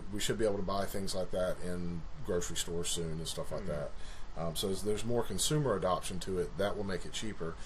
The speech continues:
Speaker 1: But then looking at it as something that you could sell, like, to a government agency or something,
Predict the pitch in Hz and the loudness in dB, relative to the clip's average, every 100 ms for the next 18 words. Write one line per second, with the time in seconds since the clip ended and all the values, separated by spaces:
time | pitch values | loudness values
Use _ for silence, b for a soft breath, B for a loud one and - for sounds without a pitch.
0 | B B - 107 147 151 127 127 127 113 | B B -2 4 8 8 8 4 2 2
1 | 104 98 87 92 113 92 98 95 98 - | 2 2 2 2 0 0 -2 -2 -2 -4
2 | 85 - 113 - 87 90 78 - 95 87 | -2 0 2 2 2 2 0 -2 -4 -2
3 | 82 78 - - - - - - - - | -2 -2 -4 -4 -4 -4 -6 -6 -4 0
4 | 117 117 110 90 90 82 - 90 82 87 | 4 4 4 0 0 0 -2 -2 -2 -2
5 | 85 85 | -2 -2